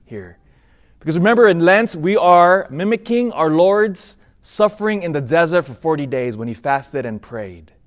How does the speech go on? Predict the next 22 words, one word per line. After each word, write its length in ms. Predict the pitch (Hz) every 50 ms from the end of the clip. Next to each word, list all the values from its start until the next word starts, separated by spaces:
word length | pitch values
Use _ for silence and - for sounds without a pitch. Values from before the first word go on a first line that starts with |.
| _ _ _ _ _ _ _ _ _ _ -
And 100 | 135 139
so 240 | - - - 196 180
Lent 320 | 165 165 185 202 208 185
is 60 | 151
supposed 200 | - - 175 147
to 40 | 151
be 180 | 139 147 139 139
a 60 | 127
sense 260 | - - 170 160 143
of 220 | 135 110 98 101 101
barrenness. 1040 | 147 151 160 156 147 139 127 110 110 117 110 98 - - - - - - - - _ _ _ _ _ _ _ _ _ -
And 160 | 156 160 -
so 180 | - 208 190
to 300 | 175 - - - 202 185
highlight 640 | 156 - - 202 233 262 214 196 170 160 147 - -
that 260 | 151 147 151 156 135
during 160 | 151 147 143
the 40 | 131
fifth 200 | - 185 175 151
Sunday 300 | - 180 170 156 156 147
of 120 | 139 120
Lent, 300 | 135 147 156 170 180 -